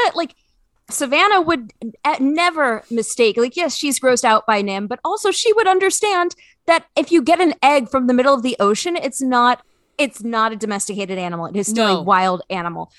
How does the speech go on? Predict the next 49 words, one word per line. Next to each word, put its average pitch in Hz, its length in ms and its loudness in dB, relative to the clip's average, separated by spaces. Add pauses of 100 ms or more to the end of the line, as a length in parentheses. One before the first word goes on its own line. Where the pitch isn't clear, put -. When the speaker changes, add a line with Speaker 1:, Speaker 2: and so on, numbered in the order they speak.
(280)
Speaker 1:
And 440 220 2
by 453 140 2
the 381 60 -2
way, 370 140 0
his 339 200 -2
whole, 330 260 -2
"I 285 100 0
trained 254 440 -4
him. 220 180 -4
He'll 247 140 -4
come 269 240 -2
to 269 80 -6
me. 247 120 -2
I've 208 140 -4
trained 226 260 -8
him." 180 160 -10 (220)
We 285 160 4
have 466 120 0
never 330 300 4
once 220 520 -2 (260)
seen 311 440 -4 (100)
Nim 233 380 -2
Speaker 2:
No. 233 120 -4
Speaker 1:
come 240 260 0
when 240 240 2
called. 220 520 0 (260)
Speaker 2:
No. 196 300 -4
Speaker 1:
And 320 240 -2
last 269 480 0
we 427 100 6
saw 427 240 4
Nim, 453 400 0
Nim 415 280 -2
had 381 180 -2
shit - 460 -4
on 285 200 0
his 254 200 -2
shirt. - 600 -8 (160)
Speaker 2:
<laughs> - 180 -20
Yeah. 330 720 4
Speaker 1:
Like, 247 180 4 (320)
Speaker 2:
He 285 180 -6
Speaker 1:
I 392 340 8
Speaker 2:
actually 330 380 -6
pee 269 220 -6
pooped 302 400 -8
in 285 160 -6
his 220 160 -8
room. 175 500 -10